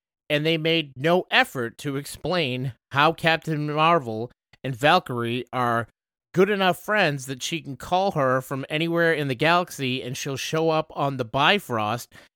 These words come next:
and dro-, at the drop of a hat and do whatever Captain Marvel needs her to do.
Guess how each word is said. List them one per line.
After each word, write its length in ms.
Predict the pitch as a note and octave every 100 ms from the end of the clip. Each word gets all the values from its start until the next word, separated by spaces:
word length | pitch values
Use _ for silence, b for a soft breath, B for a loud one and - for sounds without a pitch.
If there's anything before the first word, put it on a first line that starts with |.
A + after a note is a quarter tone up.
| _
and 280 | D3+ D3 C3
dro-, 280 | A2 C#3+ E3
at 120 | F#3 C#3+
the 80 |
drop 240 | B2+ D3 D#3+
of 140 | C3+
a 40 | C3
hat 280 | F3 F3+ -
and 160 | C#3+
do 220 | B2+ D3+ C#3+
whatever 640 | A#2+ D3 D3+ D3+ D#3 D3+
Captain 340 | - D#3+ - D3
Marvel 320 | D3 D3+ C#3
needs 300 | C#3 D3 D3
her 280 | D#3+ D3 C#3+
to 180 | - C3+
do. 320 | A#2+ A3+ F#2